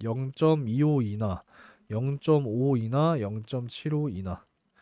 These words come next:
인하의 확률이 압도적으로 지금 높잖아요. 그죠? 몇 프로가 되었던. 그래서 이제 금리 인하는 이제 곧 다가올 것이다 라고 했을 때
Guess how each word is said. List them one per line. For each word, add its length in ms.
인하의 460
확률이 540
압도적으로 720
지금 360
높잖아요. 520
그죠? 220
몇 260
프로가 300
되었던. 600
그래서 380
이제 140
금리 460
인하는 480
이제 220
곧 300
다가올 440
것이다 500
라고 220
했을 220
때 260